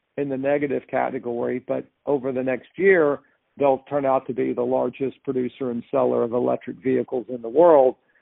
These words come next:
And they have some very interesting partnerships in battery technology, and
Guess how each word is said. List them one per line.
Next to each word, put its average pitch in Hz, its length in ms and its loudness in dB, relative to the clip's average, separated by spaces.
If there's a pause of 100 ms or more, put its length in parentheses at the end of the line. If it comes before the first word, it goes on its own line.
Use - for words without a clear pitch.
(160)
And 131 360 4 (100)
they 135 120 4
have 135 200 2
some 117 320 -6
very 131 420 2
interesting 127 540 -6
partnerships 131 800 0
in 120 180 -6
battery 131 460 4
technology, 127 880 -2 (380)
and 123 340 0